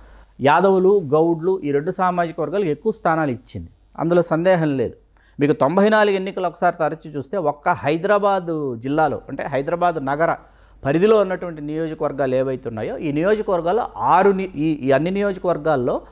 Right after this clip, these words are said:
ఆరు నియోజకవర్గాల్లో యాదవులకి ఎన్టీ రామారావు గారు అవకాశం ఇచ్చారు. ఆరు నియోజకవర్గాల్లో మీకు గెలిచినటువంటి వారు ఎవరు? తలసాని శ్రీనివాస్ యాదవ్ గారు, సి కృష్ణ యాదవ్ గారు ఇద్దరు తొంభై నాలుగులో గెలిచారు. మిగిలిన, మిగిల-, మిగిలిన నలుగురు ఓడిపోయారు.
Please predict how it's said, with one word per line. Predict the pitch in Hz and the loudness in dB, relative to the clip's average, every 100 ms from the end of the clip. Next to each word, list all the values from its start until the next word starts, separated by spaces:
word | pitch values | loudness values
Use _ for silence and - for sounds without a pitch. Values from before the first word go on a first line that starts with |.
| - - - - | -20 -20 -12 2
ఆరు | 117 165 214 | 4 6 6
నియోజకవర్గాల్లో | 208 220 233 233 220 190 190 196 247 | 4 6 4 4 2 2 2 2 2
యాదవులకి | 190 160 175 190 185 175 | 4 4 4 0 -2 -4
ఎన్టీ | 160 147 147 | -4 -2 -2
రామారావు | 170 160 156 156 | 0 0 0 -2
గారు | 165 | 0
అవకాశం | 139 143 165 156 127 | 0 0 0 -2 -4
ఇచ్చారు. | - - 78 - - - - | -10 -8 -10 -12 -20 -14 -2
ఆరు | 113 180 214 | 4 6 6
నియోజకవర్గాల్లో | 226 226 208 214 196 190 196 | 4 2 2 0 0 0 -2
మీకు | 190 185 | -2 -6
గెలిచినటువంటి | 147 139 160 170 190 180 180 175 | -6 -4 -4 -4 -10 -6 -6 -2
వారు | 170 165 | 0 2
ఎవరు? | 160 160 160 165 165 170 - - - - | 2 0 0 -2 -4 -8 -18 -20 -10 0
తలసాని | 135 190 190 | 2 4 2
శ్రీనివాస్ | 180 180 175 170 175 | 2 0 2 2 2
యాదవ్ | 165 160 165 | 2 2 2
గారు, | 175 | 0
సి | 214 180 | -2 -2
కృష్ణ | 180 165 - | -2 -6 0
యాదవ్ | 151 147 147 | 2 4 2
గారు | 143 | 2
ఇద్దరు | 131 175 | 0 -2
తొంభై | 202 160 165 | 0 0 2
నాలుగులో | 170 160 156 | 2 2 0
గెలిచారు. | 139 127 117 - | -2 -4 -4 -6
మిగిలిన, | 143 156 180 202 | -6 -4 -2 0
మిగిల-, | 175 147 175 185 | 0 0 2 2
మిగిలిన | 143 147 175 180 | 2 -2 0 0
నలుగురు | 156 165 196 214 | 2 4 4 6
ఓడిపోయారు. | 175 160 139 | 4 4 0